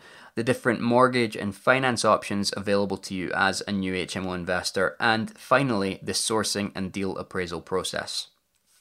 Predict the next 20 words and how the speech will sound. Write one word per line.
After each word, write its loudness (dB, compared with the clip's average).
During 6
the 4
eight-week 0
challenge, 4
we'll -2
guide 4
you -2
through -4
each -2
of -6
these -2
steps 4
with -8
live 4
calls 2
and 0
a -6
private -2
discussion -2
group. -6